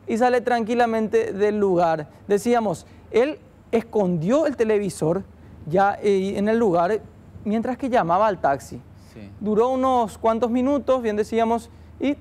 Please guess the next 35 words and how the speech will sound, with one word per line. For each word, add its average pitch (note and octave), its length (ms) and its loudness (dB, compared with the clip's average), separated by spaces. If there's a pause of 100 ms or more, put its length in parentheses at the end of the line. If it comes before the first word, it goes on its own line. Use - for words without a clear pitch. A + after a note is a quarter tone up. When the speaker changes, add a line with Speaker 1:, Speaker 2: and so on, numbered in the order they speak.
(100)
Speaker 1:
tranquilamente A3 680 0
escapó G#3+ 360 0
del G3+ 100 0
sitio. F#3 240 -6
Ya G#3 200 2
tras A3 220 -2
la A#3 140 2
investigación, A3+ 760 0 (240)
la G3+ 140 2
policía G3 380 0
reconoce G#3 640 0
al A3+ 80 2
presunto G3+ 360 -2
delincuente, G#3+ 640 0 (240)
quien G#3 180 0
todavía A#3 400 2
tenía A3+ 240 0
la A#3 120 2
misma G#3 280 2
ropa. D#3 420 0 (320)
Speaker 2:
Eh. E2 200 -18 (840)
Speaker 1:
Eso D#3 180 -2
Speaker 2:
Sí. G3+ 60 2
Speaker 1:
ayudó G3+ 160 2
mucho G3+ 220 0
más. B2 320 -4
Speaker 2:
Y D#3+ 80 -6
otra, F3+ 160 -6
otra G3+ 200 -6
cuestión, D#3+ 260 -6
Francisco. C#3 340 -6
Decías A3+ 320 -4
que C#4+ 80 -6
ingresó A3+ 440 -4
saltando D#3 1040 -2